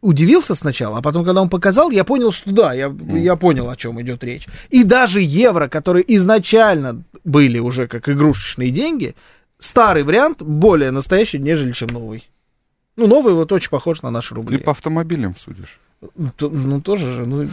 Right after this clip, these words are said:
Speaker 2: <laughs>
Speaker 1: ну, новый, все свистит, че-то, как-то
Speaker 2: Да-да-да.
Speaker 1: светится, ну,
Speaker 2: Можно
Speaker 1: мигает. Не то. Новый
Speaker 2: Мизинцем можно вмятину сделать.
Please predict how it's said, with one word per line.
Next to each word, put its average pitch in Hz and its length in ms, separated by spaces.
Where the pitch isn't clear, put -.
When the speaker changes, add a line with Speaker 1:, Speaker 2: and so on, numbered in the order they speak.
Speaker 2:
<laughs> - 240
Speaker 1:
ну, 175 120
новый, 185 300
все - 160
свистит, 196 460
че-то, 131 680
как-то 113 180
Speaker 2:
Да-да-да. 113 220
Speaker 1:
светится, 143 720
ну, 202 340
Speaker 2:
Можно 165 280
Speaker 1:
мигает. 185 260
Не 185 160
то. - 340
Новый 147 160
Speaker 2:
Мизинцем 175 380
можно 117 260
вмятину 98 460
сделать. 87 320